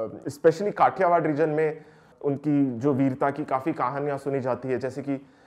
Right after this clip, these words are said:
जब, अ, सोमनाथ पर, अ, हमला हुआ था तो, अ, you know, गोहिलों ने, अ, सोमनाथ को बचाने के लिए, अ,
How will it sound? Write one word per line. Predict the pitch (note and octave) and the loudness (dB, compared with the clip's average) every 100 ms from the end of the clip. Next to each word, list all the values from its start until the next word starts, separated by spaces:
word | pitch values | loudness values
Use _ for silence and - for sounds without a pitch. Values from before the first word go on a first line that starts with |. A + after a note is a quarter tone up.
| - B2 | -14 -2
जब, | C#3 B2+ A2+ | 0 0 -2
अ, | B2+ | -2
सोमनाथ | B2 - D#3+ D#3 D#3 | -2 0 2 4 2
पर, | D3+ - D3+ C#3 | 0 0 0 2
अ, | C3 A#2 B2 A#2+ C3+ | -2 0 0 0 -2
हमला | C3 C3+ | 0 2
हुआ | B2+ B2+ C3 B2+ | 2 2 2 2
था | C#3 B2+ | 2 0
तो, | B2 C#3 C3 A#2+ | 0 0 2 0
अ, | - A2+ | -2 -4
you | A2+ | -4
know, | B2 A2+ | -6 -6
गोहिलों | A#2+ B2+ B2 A#2+ | -4 -2 -2 -2
ने, | A#2+ A#2+ | -2 -4
अ, | A2 - A2 F2+ - | -6 -6 -8 -8 -8
सोमनाथ | - A#2+ B2 | -2 -2 -2
को | A#2+ B2+ | -4 -6
बचाने | A#2 A#2+ A#2+ A#2+ | -6 -6 -8 -8
के | B2+ | -8
लिए, | A#2 A#2+ | -6 -6
अ, | A#2 | -6